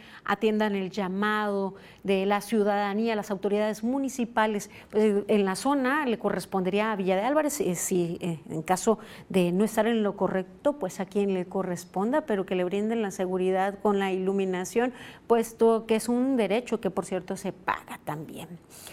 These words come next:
Y miren, atención a la denuncia que presentamos aquí en, en Mega Noticias, que el día de ayer les presentamos justo, pues, en una vialidad, mm, este, muy cercana a esa zona, luego de que lo presentamos,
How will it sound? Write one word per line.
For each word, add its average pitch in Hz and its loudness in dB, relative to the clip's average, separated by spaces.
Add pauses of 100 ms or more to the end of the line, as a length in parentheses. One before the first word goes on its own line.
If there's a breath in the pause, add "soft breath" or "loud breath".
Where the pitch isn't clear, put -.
(300 loud breath)
Y - -4
miren, 330 4
atención 277 4
a 214 2
la 196 2
denuncia 226 2
que 330 0
presentamos 226 0
aquí 220 2
en, 392 4
en 208 4
Mega 196 0
Noticias, 190 -4
que 233 0
el 202 0
día 294 6
de 320 2
ayer 226 2
les 233 -2
presentamos 196 -2
justo, 381 4
pues, 277 4
en 262 4
una 277 2
vialidad, 240 4
mm, 226 -2
este, 185 -4
muy 208 0
cercana 220 0 (360 loud breath)
a 202 8
esa 247 2
zona, 226 2 (280 loud breath)
luego 233 6
de 185 0
que 202 4
lo 190 2
presentamos, 190 0